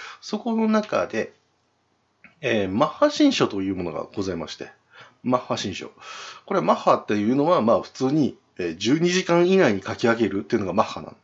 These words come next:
ですね。で、新書というのは、まあ、そういうことであるよということでございまして、これが、えっと、五郎マンさんっていう方が、えー、最初に提唱されましたけれども、うーん、単純にですね、まあ、十二時間以内で、えー、一つの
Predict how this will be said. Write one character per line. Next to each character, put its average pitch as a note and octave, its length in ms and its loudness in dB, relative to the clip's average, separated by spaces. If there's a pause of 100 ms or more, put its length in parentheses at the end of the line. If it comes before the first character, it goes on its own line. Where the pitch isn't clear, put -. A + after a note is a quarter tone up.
(120)
で - 60 -16
す - 160 -16
ね。 F2 140 -12 (480)
で、 F3+ 180 0
新 D#3 280 0
書 D#3+ 180 2
と D3 140 2
い D#3+ 100 -2
う F3+ 40 -6
の G#3+ 80 -2
は、 G3 80 0
ま A#2 220 6
あ、 E2+ 40 -2
そ F#2+ 160 -6
う F2+ 60 -4
い F2 100 -8
う D#2+ 120 -4
こ - 140 -14
と E2+ 140 -4
で - 120 -10
あ D2 100 -6
る D2 140 -16
よ - 140 -18
と - 100 -20 (640)
い A#2+ 100 -2
う A2 60 2
こ A2 120 -6
と G2+ 120 -4
で F#2 80 -4
ご F2 100 -8
ざ E2+ 100 -6
い E2 40 -6
ま D#2+ 120 -10
し - 120 -12
て、 F2 140 -8
こ - 140 -10
れ F3+ 100 -4
が、 E3 240 2
え C#3 60 2
っ - 20 -14
と、 A#2+ 300 0
五 B2 180 0
郎 G#3+ 160 2
マ D#3+ 200 4
ン G#2+ 60 0
さ F2+ 220 -6
ん F2 60 -8
っ - 40 -18
て - 160 -14
い D#2+ 40 -8
う - 20 -10
方 F2+ 240 -8
が、 F2+ 320 -6
え G2 120 -12
ー、 F2+ 40 -10
最 G2+ 140 -8
初 F#2+ 100 -8
に F#2 100 -10
提 F#2+ 160 -6
唱 G2 180 -6
さ F#2 200 -6
れ F#2+ 180 -4
ま G2+ 120 -2
し - 80 -8
た E2 80 -8
け E2+ 120 -14
れ E2 80 -12
ど - 120 -14
も、 D#2+ 180 -14 (480)
う D3+ 60 0
ー D3 360 4
ん、 C#3+ 60 -2
単 G#3+ 260 2
純 G#3 180 -2
に G3+ 120 -2
で G3 80 -4
す C3 160 -6
ね、 A2+ 160 0
ま G2+ 340 0
あ、 - 40 -4
十 G#2+ 100 -4
二 G#2+ 80 -2
時 G#2 80 -8
間 A2+ 180 2
以 D3 80 2
内 B2+ 200 2
で、 A2 340 0
え F2+ 380 -4
ー、 G2 60 -6
一 F#3 180 0
つ F#3+ 100 -6
の F#2+ 200 -2